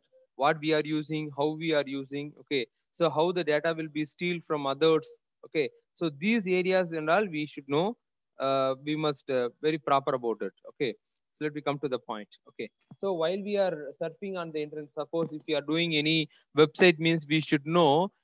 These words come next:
whether it is protected or not. If it is not protected means we should not give any data.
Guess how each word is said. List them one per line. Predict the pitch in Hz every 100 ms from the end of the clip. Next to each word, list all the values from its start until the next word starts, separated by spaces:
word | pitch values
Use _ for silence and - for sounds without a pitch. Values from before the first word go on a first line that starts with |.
| _
whether | 147 165 175
it | 165
is | -
protected | - 151 190 - 185 160
or | 131
not. | 117 110 - - _ _ _ _
If | -
it | 175
is | 190 165
not | 165 175
protected | 165 156 175 - 170 160
means | 185 220 - 147
we | 160
should | 147 151
not | 160 185 165
give | 170 185
any | 156 170 180
data. | 139 120 101